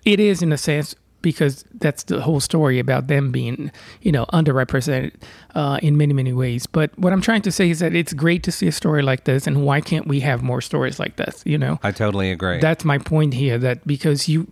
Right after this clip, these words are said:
Speaker 1: you know, you enjoy it, eh, for what it is, and, and you appreciate what the story they're telling.
Speaker 2: Right.
Speaker 1: It's,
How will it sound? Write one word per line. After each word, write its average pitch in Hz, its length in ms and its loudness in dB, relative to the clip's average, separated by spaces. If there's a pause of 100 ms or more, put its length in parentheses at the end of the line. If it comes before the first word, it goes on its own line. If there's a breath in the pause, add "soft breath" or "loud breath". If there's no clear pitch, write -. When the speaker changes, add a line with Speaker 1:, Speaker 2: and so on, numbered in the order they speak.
(100)
Speaker 1:
you 190 160 2
know, 165 120 0
you 170 200 4
enjoy 160 460 2
it, 117 200 -6
eh, - 180 -4
for 143 220 2
what 131 200 2
it 117 100 0
is, 131 400 2
and, 127 140 -2
and 131 180 -2
you 135 80 2
appreciate 139 720 -2
what - 140 -4 (360 loud breath)
the 143 120 2
story 208 360 0
they're 131 160 -2
telling. 127 440 -6 (100)
Speaker 2:
Right. 87 220 0 (720 loud breath)
Speaker 1:
It's, 190 240 0